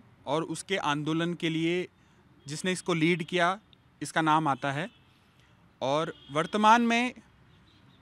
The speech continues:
इस दल के पास अभी विधानसभा में कोई सीट नहीं है, परंतु कोशिशें जारी हैं, ऐसा वो कहते हैं।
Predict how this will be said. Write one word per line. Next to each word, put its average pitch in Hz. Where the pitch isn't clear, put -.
इस 196
दल 214
के 214
पास 196
अभी 190
विधानसभा 156
में 175
कोई 165
सीट 175
नहीं 147
है, 170
परंतु 202
कोशिशें 220
जारी 170
हैं, 185
ऐसा 160
वो 196
कहते 143
हैं। 104